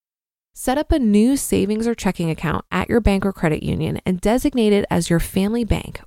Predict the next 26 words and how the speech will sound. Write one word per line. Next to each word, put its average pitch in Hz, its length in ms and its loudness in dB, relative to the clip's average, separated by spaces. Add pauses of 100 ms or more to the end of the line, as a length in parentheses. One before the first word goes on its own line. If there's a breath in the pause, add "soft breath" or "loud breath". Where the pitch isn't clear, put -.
or 269 240 6
use 208 300 4
an 311 80 0
existing 214 500 0
account. 220 380 -2 (520)
You 233 140 4
should 349 240 0
be 339 140 2
able 294 180 2
to - 180 -2
access 180 380 0
your 180 120 2
account 170 300 2
online 165 400 2
and 240 140 -2
give 262 140 2
it 269 80 2
a 262 40 2
nickname. 240 480 -4 (540)
Mine 285 320 -2
is 240 340 0
Odegaard - 580 0 (180)
F - 240 0
B. 247 300 0 (1000)
Number 233 220 2
two, - 340 -2